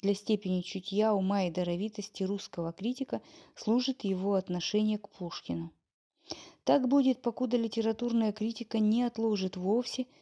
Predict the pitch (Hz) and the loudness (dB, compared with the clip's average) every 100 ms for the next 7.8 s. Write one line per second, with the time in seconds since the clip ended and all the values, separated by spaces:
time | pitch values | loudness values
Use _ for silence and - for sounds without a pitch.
0 | _ - - 202 208 190 190 - 180 180 | _ -12 -2 2 2 0 -6 -2 -2 -2
1 | 175 240 - - 196 185 175 180 180 226 | -2 -4 -4 -4 -2 -2 -2 -2 2 4
2 | 262 214 190 - 175 175 - 254 - 180 | 4 2 0 -2 -2 -2 -2 -2 -4 -6
3 | 175 196 202 - 175 - 180 - 247 254 | -6 -2 -2 -2 -6 -4 -4 -2 0 0
4 | 247 - - - - 226 262 - 202 185 | -2 -6 -20 -12 -2 0 0 2 0 2
5 | 196 214 196 - 180 185 170 196 240 247 | 2 2 0 -2 -2 -2 -2 0 0 -2
6 | - - - _ _ 175 170 170 190 214 | -4 -12 -16 _ _ -6 -2 -2 -2 -4
7 | - 180 165 175 180 165 165 160 | -4 -4 -4 -6 -8 -8 -8 -8